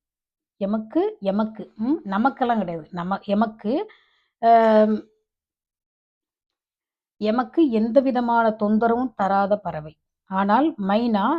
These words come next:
இந்த நாட்டு பறவை அல்ல. வெளிநாட்டில் இருந்து கொண்டு வரப்பட்டது.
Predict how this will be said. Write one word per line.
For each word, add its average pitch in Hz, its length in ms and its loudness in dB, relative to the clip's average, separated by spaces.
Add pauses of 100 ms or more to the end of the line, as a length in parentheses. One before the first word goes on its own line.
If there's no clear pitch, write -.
(560)
இந்த 262 340 2
நாட்டு 226 420 0
பறவை 202 340 0
அல்ல. 180 280 -8 (1600)
வெளிநாட்டில் 233 580 -2
இருந்து 208 260 0
கொண்டு 202 400 -2
வரப்பட்டது. 156 520 -6